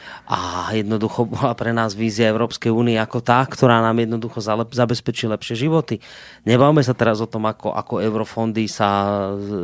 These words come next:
sa spreneverili a koľko ľudia sa na nich nabalili, ale bola vízia, že cez eurofondy proste získame veci, ktoré inak by sme nemali šancu získať, pretože sa Slovensko po deväťdesiatych rokoch rozkradlo.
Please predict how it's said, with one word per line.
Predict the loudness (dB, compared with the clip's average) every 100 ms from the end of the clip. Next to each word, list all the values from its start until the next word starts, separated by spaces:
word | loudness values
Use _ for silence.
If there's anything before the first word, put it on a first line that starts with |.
| -4
sa | -6 -6
spreneverili | 0 2 2 2 2 0 0 0 0
a | 2 2 0 -4
koľko | -2 -2 -2 -4
ľudia | -4
sa | -6 -6
na | -6
nich | -6 -8 -12 -20 -10
nabalili, | 0 2 4 4 4 4 0 -6 -18 -4
ale | 0 2 0 -2 _ -12
bola | 0 2 4
vízia, | 2 -2 -2 -2 -2
že | -2 -8 -6
cez | -6 -4 0
eurofondy | 4 4 4 2 2 0
proste | -4 -8 -8
získame | -8 -6 -4 -2 0
veci, | 0 -2 -6
ktoré | -4 -2 0 0
inak | -4
by | -6
sme | -2 0
nemali | 2 2 0
šancu | 0 -2 -2
získať, | 0 0 -2 -6
pretože | -8 -10 -8
sa | -6
Slovensko | -6 -4 -4 -4 -4
po | 0
deväťdesiatych | 2 2 2 -2 -8 -10 -14 -18 -2
rokoch | -2 -2 -2
rozkradlo. | 2 2 4 4 6 6